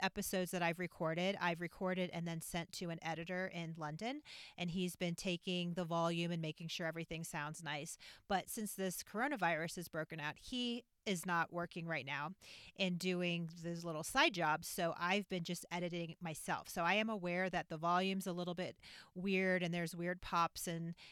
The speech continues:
hisses, and I apologize. Once we get back going and, um, he's back up and running his business, I will start getting these guys edited again. But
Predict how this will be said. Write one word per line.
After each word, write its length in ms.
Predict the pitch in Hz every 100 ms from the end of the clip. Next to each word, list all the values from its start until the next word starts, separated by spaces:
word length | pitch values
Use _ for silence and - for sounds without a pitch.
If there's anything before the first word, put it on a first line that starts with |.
| -
hisses, 460 | - 180 196 180 180
and 100 | 170
I 60 |
apologize. 840 | 165 - 165 170 180 226 247 269 - - -
Once 420 | 185 202 214 - 190
we 100 | 196
get 180 | 214
back 260 | - 190 202 -
going 440 | 196 190 196 202
and, 580 | 202 180 175 170 175 175 -
um, 320 | 175 165 160
he's 300 | 175 220 214
back 260 | - 185 185
up 140 | 185
and 100 | 196
running 220 | 185 180 175
his 160 | 175
business, 400 | - 202 196 190 -
I 140 | 175
will 160 | 170 165
start 460 | - 170 170 -
getting 260 | - 175 170
these 340 | 165 165 156 -
guys 380 | 170 160 160 -
edited 360 | 175 185 170 160
again. 340 | 156 143 156 -
But 160 | 190